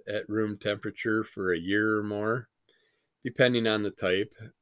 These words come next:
For this reason, you can buy these pantry staples in larger quantities so that you always have a healthy fat source on hand. Cooking with these healthy fats helps add flavor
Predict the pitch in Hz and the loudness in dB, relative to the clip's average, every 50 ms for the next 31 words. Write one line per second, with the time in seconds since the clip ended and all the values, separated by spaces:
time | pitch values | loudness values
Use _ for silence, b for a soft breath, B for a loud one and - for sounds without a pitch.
0 | _ _ _ _ _ _ _ - 107 101 98 98 98 - - - 104 98 98 101 | _ _ _ _ _ _ _ 0 2 2 2 2 0 -2 -4 -4 -2 -2 -2 -2
1 | 98 107 104 104 98 92 - 95 95 92 95 92 92 92 95 95 90 - - 104 | -2 -4 -6 -6 -6 -8 -10 -10 -4 0 0 2 2 0 -2 -4 -6 -6 -4 -2
2 | 98 98 92 - - 95 90 - - 104 95 92 92 - 107 104 104 104 101 98 | -2 -2 -4 -6 -10 -12 -10 -6 -2 -2 -2 -2 -2 -4 -6 -4 -4 -6 -8 -4
3 | 98 98 95 95 95 92 95 - - - 113 113 117 117 117 113 113 113 113 117 | -2 0 0 0 0 -2 -8 -8 -2 0 2 2 2 2 2 0 0 -2 -2 -4
4 | 117 - - _ _ _ _ _ _ _ _ _ _ _ _ _ _ _ - - | -6 -10 -16 _ _ _ _ _ _ _ _ _ _ _ _ _ _ _ -8 4
5 | - 156 139 135 - 120 127 120 113 113 113 110 113 113 - - 101 101 101 104 | 10 12 12 12 12 10 6 6 6 8 6 6 6 4 4 2 2 2 2 2
6 | 98 101 101 98 95 - 104 95 - - 95 92 92 87 - - 104 95 92 92 | 0 0 0 -2 -2 -2 -8 -8 -4 -2 -2 -2 -2 -4 -6 -4 -2 0 0 0
7 | - - - 87 92 92 - 92 92 87 87 90 95 101 110 113 101 _ _ _ | -2 -4 -6 -6 -6 -6 -6 -6 -6 -6 -6 -8 -8 -10 -10 -12 -14 _ _ _
8 | _ _ _ _ _ _ _ _ _ _ _ _ _ _ _ _ _ _ _ _ | _ _ _ _ _ _ _ _ _ _ _ _ _ _ _ _ _ _ _ _
9 | _ - - 123 113 - 113 104 101 101 98 95 - 104 98 98 - - 101 101 | _ -4 2 2 2 4 4 0 2 2 0 -4 -4 -6 -6 -6 -4 -2 0 0
10 | 95 - 104 95 - - 98 92 95 98 - - - 95 95 95 - _ - - | 0 -2 -4 -8 -2 -2 0 0 0 -4 -6 -6 -4 -2 -2 -2 -4 _ -16 -16
11 | - - _ _ _ _ _ _ _ _ _ _ _ _ - 113 101 101 98 95 | -16 -16 _ _ _ _ _ _ _ _ _ _ _ _ 2 4 4 4 4 2
12 | - - - - 139 131 131 131 127 127 127 | -2 -10 -4 0 2 4 4 4 2 0 -2